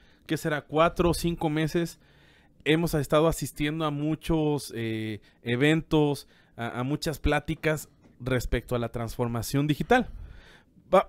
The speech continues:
para empezar, hay que, hay que dar un marco de referencia, hay que dar un contexto de que, qué realmente es transformación digital, porque, pues, ya hay algunos añitos que venimos escuchando esta palabra, que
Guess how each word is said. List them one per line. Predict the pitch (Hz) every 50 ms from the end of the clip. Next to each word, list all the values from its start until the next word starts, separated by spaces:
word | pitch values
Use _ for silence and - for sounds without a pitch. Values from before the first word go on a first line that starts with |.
| - - 151
para | - 190 196
empezar, | 202 175 214 190 208 254 254 226
hay | 208 220
que, | 214 - 240
hay | 214 214
que | 214 - 233
dar | 226 226
un | 226 220
marco | 214 214 202 - 240
de | 208 196
referencia, | 170 147 139 - - 147 175 196 185 - 196
hay | 190 180
que | - 185
dar | 185
un | 196 190
contexto | - 175 151 - - 170 - - - 190
de | 165 143 -
que, | - 143 127 135 135 -
qué | - 185 190
realmente | 190 190 202 190 190 190 190 185 190 185 180 - - 185 180
es | 175 165
transformación | - 180 185 175 160 - - 135 131 123 117 - 156 160
digital, | 156 - - - - 170 160 - - - - - - -
porque, | - 147 147 131 - 151 -
pues, | - 147 139 139 - - - _ _ _ _ -
ya | 135 151 170
hay | 185 190
algunos | 196 185 185 190 202 185 -
añitos | 165 151 165 175 - 185 170 -
que | -
venimos | 143 139 143 156 165 - -
escuchando | - - - - 151 147 165
esta | 151 - 143 -
palabra, | - 127 123 139 156 170 165 151 131
que | - - 147 160 165 160